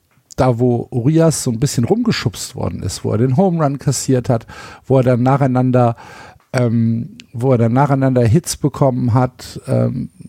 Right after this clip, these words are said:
das hat mir nicht wirklich gefallen. Und ich hätte tatsächlich gedacht, nach dem Home Run, ähm, und danach, nach dem, ähm,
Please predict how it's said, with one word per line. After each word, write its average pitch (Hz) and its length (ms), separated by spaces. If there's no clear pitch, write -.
das - 400
hat - 360
mir 170 260
nicht 170 260
wirklich 147 380
gefallen. 98 540
Und 139 280
ich - 220
hätte 233 340
tatsächlich 180 680
gedacht, 135 480
nach 135 240
dem 104 260
Home 277 300
Run, 117 320
ähm, 127 500
und 139 460
danach, 143 1040
nach 143 240
dem, 127 420
ähm, 123 640